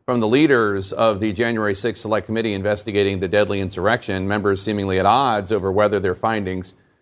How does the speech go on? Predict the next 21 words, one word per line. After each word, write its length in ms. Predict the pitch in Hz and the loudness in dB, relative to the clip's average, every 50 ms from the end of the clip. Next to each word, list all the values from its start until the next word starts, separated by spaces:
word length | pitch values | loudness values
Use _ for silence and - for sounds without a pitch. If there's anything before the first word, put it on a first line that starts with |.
| _ _ _ | _ _ _
could 220 | _ - 147 - - | _ 2 2 2 2
possibly 560 | - - 190 208 202 196 196 160 151 160 147 | -4 -2 0 0 0 -2 -2 -4 -2 -2 -2
lead 320 | 131 143 165 196 214 180 | 0 0 0 -2 -2 -4
to 160 | - 156 135 113 | -2 -2 -2 -2
criminal 480 | - - 135 135 135 131 127 123 120 | 0 0 2 2 2 2 0 0 2
referrals 580 | 110 113 104 - 117 104 101 101 104 110 107 117 | 0 -2 0 0 0 2 2 2 2 0 0 0
of 200 | 110 107 95 92 | 0 0 0 -4
Trump 380 | - - 117 101 104 107 110 - | -4 -2 -2 0 0 -2 -4 -2
and 240 | 113 117 117 113 - | -2 -2 -2 0 2
or 400 | - 113 117 117 110 110 110 107 | 2 4 6 6 6 4 2 2
any 400 | 107 120 143 165 165 139 110 90 | 0 0 0 0 0 -2 0 0
of 180 | 95 95 90 98 | 0 -2 0 -2
his 140 | 92 85 | -4 -4
associates, 580 | 87 85 - 98 85 87 85 - 101 107 107 - | -4 -4 -2 -2 -2 -2 -2 -2 -2 -2 -2 0
referrals 440 | 107 107 101 135 127 131 127 127 - - _ _ _ _ _ _ _ _ | -2 -2 0 2 2 2 0 -2 -6 -16 _ _ _ _ _ _ _ _
to 280 | - - 190 185 180 | 0 0 2 2 4
the 120 | 156 170 147 | 4 4 4
Justice 420 | 123 156 160 190 - - 151 127 | 6 4 4 2 0 -4 -8 -6
Department 520 | - - 104 - 113 107 101 107 117 117 | -6 -6 0 0 0 2 2 -2 -4 -6
for 200 | - - 117 117 | -4 -2 -2 -2
prosecution. 880 | 120 120 - 107 104 110 - - - - - 220 226 220 - 127 107 - | 0 0 0 0 0 0 -4 -8 -12 -8 -4 -4 -4 -2 -4 -6 -8 -10